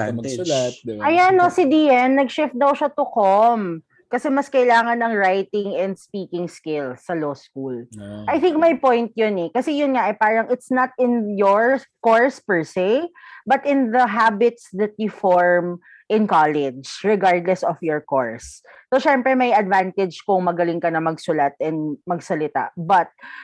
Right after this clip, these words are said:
Speaker 3: if not, it's really in the soft skills. Tama yung sinasabi ni J P, yung,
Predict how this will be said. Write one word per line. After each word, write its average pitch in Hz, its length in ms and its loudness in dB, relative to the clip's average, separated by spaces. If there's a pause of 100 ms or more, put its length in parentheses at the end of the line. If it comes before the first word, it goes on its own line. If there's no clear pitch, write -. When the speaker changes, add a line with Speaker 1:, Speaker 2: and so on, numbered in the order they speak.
(180)
Speaker 3:
if 269 240 0
not, 180 360 2
it's 269 240 -2
really 254 280 -2
in 233 160 0
the 226 80 0
soft 202 240 -4
skills. 160 320 -4
Tama 202 240 0
yung 202 100 -6
sinasabi 185 380 -2
ni 170 120 -6
J 147 200 -8
P, 170 200 -6
yung, 185 160 -2